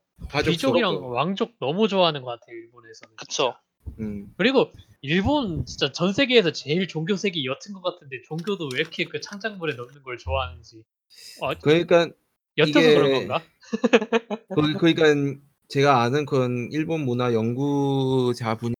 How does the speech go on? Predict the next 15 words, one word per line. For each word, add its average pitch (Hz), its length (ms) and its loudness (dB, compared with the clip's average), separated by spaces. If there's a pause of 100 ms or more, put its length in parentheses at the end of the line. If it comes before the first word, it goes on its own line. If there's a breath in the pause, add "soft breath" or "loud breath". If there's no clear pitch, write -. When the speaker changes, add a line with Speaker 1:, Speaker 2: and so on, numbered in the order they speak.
Speaker 1:
아시기에 110 840 0 (840 loud breath)
반세기 151 480 2
이상을 135 440 0
그 117 320 -2 (120)
종-, 131 280 -8 (680)
그 107 580 -2 (120)
저기 104 400 -8 (220)
외-, 131 460 10
외래 131 300 8
문화나 123 380 2
뭐 113 160 -2
그런 113 200 -2
기독교 139 400 -2
문화를 117 280 -2
받아들이면서 110 540 0